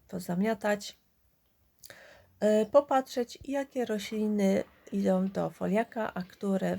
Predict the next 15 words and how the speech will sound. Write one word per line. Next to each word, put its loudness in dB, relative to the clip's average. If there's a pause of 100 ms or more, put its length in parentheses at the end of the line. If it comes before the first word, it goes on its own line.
(100)
wniosę -2 (140)
do -12
domu. -2 (1700)
Kaktusy 0
na 4
zimno 0
otrzymały 2
już 0
ostatnie -2
nawodnienie 0 (220)
ze -6
środkiem -2 (140)
przeciwwędźwiowym, -2 (340)
czyli -2
Mosplinem, -2